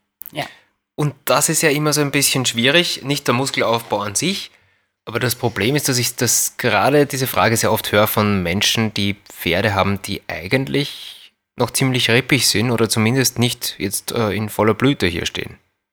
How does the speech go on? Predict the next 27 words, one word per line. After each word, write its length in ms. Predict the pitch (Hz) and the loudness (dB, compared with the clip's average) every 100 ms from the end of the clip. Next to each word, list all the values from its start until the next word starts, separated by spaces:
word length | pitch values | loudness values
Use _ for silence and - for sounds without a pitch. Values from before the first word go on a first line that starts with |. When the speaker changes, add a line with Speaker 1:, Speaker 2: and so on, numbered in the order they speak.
| _ | _
Speaker 2:
Wenn 180 | 98 101 | -2 2
Speaker 1:
Zu 80 | 208 | 2
dünn, 280 | 196 185 170 | 4 2 2
meinst 280 | 143 135 123 | -2 -4 -2
du? 40 | |
Speaker 2:
Ja, 140 | 143 | -2
zu 120 | 143 143 | 0 2
dünn. 280 | 196 98 - _ | 2 2 -4 _
Wenn 180 | - 120 | 0 4
der, 340 | 123 120 - 120 | 6 4 4 2
wenn, 260 | 117 113 | 2 2
wenn 120 | 117 | 0
das 100 | 117 | -2
Pferd 240 | - 160 190 | 0 2 2
zu 80 | 113 | 2
dünn 280 | - 127 | 2 2
ist, 320 | 160 156 - - _ _ 95 | 4 2 2 -4 _ _ -20
ist 220 | - - | -12 -6
das 100 | - | -4
mit 160 | 123 123 | -4 -2
dem 60 | 117 | 0
Muskelaufbau 760 | 135 - - 98 117 - 107 | 0 0 4 4 4 4 4
halt 140 | 117 - | 4 2
auch 180 | 104 - | 0 0
so 100 | 113 | 0
eine 140 | 92 | 0
Sache. 420 | 85 76 - 78 | 0 -2 -4 -6